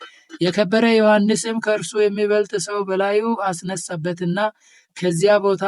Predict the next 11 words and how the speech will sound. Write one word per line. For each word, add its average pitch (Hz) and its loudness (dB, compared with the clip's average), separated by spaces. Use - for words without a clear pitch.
አሳደደው። 165 0
ያም 190 0
ቦታ 185 0
አባ 170 -2
ቀርሎስ፣ 180 -2
በኢየሩሳሌም 175 -2
ሀገር 180 -4
አባ 170 -4
አንያሮስ 185 4
በሀገረ 190 4
ሐምዳ 180 2